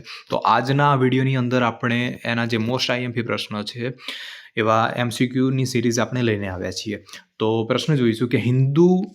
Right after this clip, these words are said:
લોનો જે કાયદો છે એ કેવો કાયદો છે? તો એ એક પ્રકારનો અંગત એટલે પર્સનલ લો છે. અંગત એટલે કે, અ,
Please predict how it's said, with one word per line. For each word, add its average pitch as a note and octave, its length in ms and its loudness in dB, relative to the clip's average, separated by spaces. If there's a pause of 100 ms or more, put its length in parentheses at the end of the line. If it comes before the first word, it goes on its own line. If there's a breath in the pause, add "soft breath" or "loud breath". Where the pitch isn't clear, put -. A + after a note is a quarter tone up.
(240)
લોનો C#3 340 2
જે C#3 120 2
કાયદો A#2+ 480 2
છે - 280 -6 (1000)
એ D#3+ 120 2
કેવો D#3+ 260 4
કાયદો A2 440 -4
છે? A2+ 140 -10 (480 loud breath)
તો B2+ 160 0
એ C3+ 160 0
એક C#3+ 400 -2
પ્રકારનો A#2+ 460 -2
અંગત A2+ 480 -2
એટલે G#2+ 140 -2
પર્સનલ B2+ 560 0
લો G#2+ 320 0
છે. G2+ 300 -8
અંગત G2+ 420 -8
એટલે G2 200 -10
કે, G#2+ 340 -4 (640 loud breath)
અ, B2 80 -6